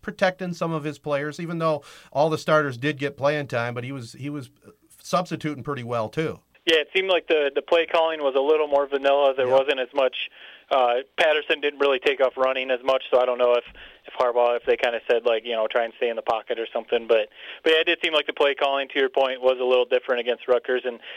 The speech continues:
Speaker 2: that's what I, I wish, I mean, I was a little disappointed that they didn't just put it away early
Speaker 1: Right.
Speaker 2: because the, the starters basically played into the fourth quarter, and I was hoping that, that we'd only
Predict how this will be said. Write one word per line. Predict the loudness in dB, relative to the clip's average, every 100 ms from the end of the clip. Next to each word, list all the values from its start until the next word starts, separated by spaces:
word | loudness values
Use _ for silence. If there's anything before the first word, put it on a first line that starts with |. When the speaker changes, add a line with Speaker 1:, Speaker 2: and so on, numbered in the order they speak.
| -2
Speaker 2:
that's | 0 2
what | 2
I, | 2 2
I | 0
wish, | 2 0 0 -2 -8 -20 -20 _
I |
mean, | -2 0
I | 0 0
was | 0
a |
little | 2 0
disappointed | 0 -4 0 0 0 2
that | 2 2
they |
didn't | 2 2
just | -2 -4
put | 0
it | 0
away | 2 2 2
early | 2 4 2 -2
Speaker 1:
Right. | -6 -8 -8 -8
Speaker 2:
because | -2 0 0 -2
the, | -6 -6 -4
the | -4 0
starters | 2 2 -2 -2
basically | -2 0 -4
played | -2 0 0
into | 0 -2
the | -4 -2
fourth | 0 0
quarter, | 0 2 2 0 -4 -10 -20 _
and | -4 -4 -4 -2
I | 0
was | 2
hoping | -2 0 -2
that, | 0 -2
that | 0 0
we'd | 0 0
only | 0 -2